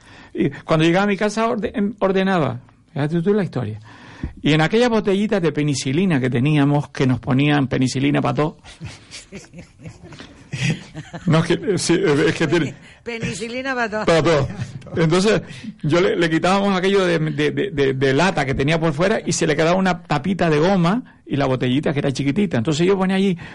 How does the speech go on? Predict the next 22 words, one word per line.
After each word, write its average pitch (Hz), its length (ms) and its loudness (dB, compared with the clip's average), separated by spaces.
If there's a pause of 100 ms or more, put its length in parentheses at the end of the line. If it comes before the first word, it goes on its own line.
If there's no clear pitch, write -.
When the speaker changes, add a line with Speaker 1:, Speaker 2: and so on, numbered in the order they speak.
(100)
Speaker 1:
cuatro 196 400 2
o - 20 0
cinco 208 420 0
hojitas 151 400 2
de 175 160 2
geranio 160 420 2
de 123 120 0
cada 185 220 -2
color, 175 340 0 (120)
del 127 220 -4
color 131 280 -2
que 135 280 0
iba 127 240 0
a 113 40 -4
ser, 190 220 -2 (440)
y 170 80 4
con 151 220 2
un 247 140 2
palillo 240 600 0 (280)
molía 214 560 2
la 196 200 -4
pintura. 127 800 -10